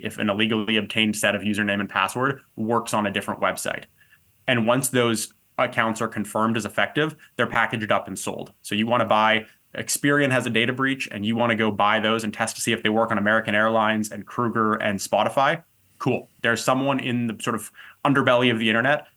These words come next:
packaging those accounts up and selling them to you, or to, not to you, but to <laughs> someone, uh, to do this stuff. So it's just, it's way easier to obtain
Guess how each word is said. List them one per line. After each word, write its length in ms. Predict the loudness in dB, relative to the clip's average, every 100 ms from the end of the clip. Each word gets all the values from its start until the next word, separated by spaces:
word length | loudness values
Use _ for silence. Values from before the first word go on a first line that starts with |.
| _
packaging 460 | 0 2 2 -2 0
those 160 | 0 -2
accounts 360 | -2 -2 0
up 200 | -2 -2
and 100 | -4
selling 460 | 0 0 0 -2 -6
them 160 | -6
to 180 | -8 -4
you, 280 | -2 -2 -4 -8
or 120 | -10 -10
to, 80 | -6
not 200 | -4 -4
to 80 | -4
you, 220 | -4 -4 -10 -6
but 100 | -4
to 100 | -2
<laughs> 140 | -2 2
someone, 440 | 2 4 4 2 -8 -16 -4
uh, 200 | 0 0 -4
to 100 | -4
do 140 | 0 0
this 160 | 0
stuff. 240 | -2 -2 -2
So 80 |
it's 100 | -6
just, 140 | -6 -6
it's 120 | -6
way 180 | 0 0
easier 320 | 2 0 0
to 100 | -2
obtain 540 | -4 -4 -2 0 -2